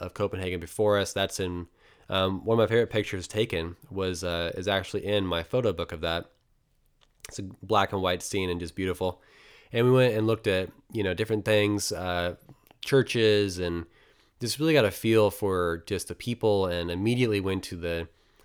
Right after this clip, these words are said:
the Nyhavn, um, place, uh, district of Copenhagen, which is the classic Copenhagen, you know, the, the canal with the boats and the pastel colored buildings. And it's just, it's gorgeous. I mean, it's, it's a po-, it's a postcard. Everywhere you look on that place is a postcard.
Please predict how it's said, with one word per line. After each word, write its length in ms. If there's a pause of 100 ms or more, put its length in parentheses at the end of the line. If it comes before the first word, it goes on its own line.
the 80
Nyhavn, 800 (180)
um, 520 (180)
place, 500 (560)
uh, 140
district 400
of 260
Copenhagen, 440
which 180
is 160
the 180 (140)
classic 640
Copenhagen, 680 (560)
you 80
know, 240
the, 320
the 100
canal 640
with 140
the 40
boats 540
and 180
the 60
pastel 480
colored 420
buildings. 540
And 240 (400)
it's 180
just, 320
it's 140
gorgeous. 360
I 20
mean, 360 (220)
it's, 260
it's 140
a 60
po-, 140
it's 100
a 40
postcard. 500
Everywhere 220
you 60
look 180
on 80
that 180
place 260
is 60
a 60
postcard. 460